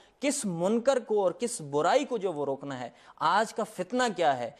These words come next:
کہ یہاں پہ شہید مطہری کہتے ہیں کہ دیکھیے سب سے اصل برائی کی جو جڑ ہے وہ کیا ہے؟ اگر حضرت محمد مصطفیٰ صلی اللہ علیہ وآلہ وسلم ہوتے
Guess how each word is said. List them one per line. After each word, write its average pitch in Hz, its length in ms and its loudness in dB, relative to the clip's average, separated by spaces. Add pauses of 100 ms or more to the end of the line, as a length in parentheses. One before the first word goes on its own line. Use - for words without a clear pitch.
(140)
کہ 151 60 -6
یہاں 185 260 -2
پہ 196 180 -2
شہید 170 240 -4
مطہری 160 400 0
کہتے 160 300 -2
ہیں 165 120 -6
کہ 175 120 -6
دیکھیے 180 360 -4
سب 220 280 -2
سے - 240 -2
اصل 214 260 0
برائی 156 400 2
کی 226 180 -8
جو 220 120 -2
جڑ 196 340 2
ہے 233 100 4
وہ 185 160 0
کیا 170 280 4
ہے؟ 170 180 2 (760)
اگر 214 320 4 (440)
حضرت 214 320 2
محمد 196 480 2
مصطفیٰ 196 540 0
صلی 180 260 -2
اللہ 240 200 4
علیہ 180 440 2
وآلہ 156 340 2
وسلم 156 480 -2
ہوتے 151 480 0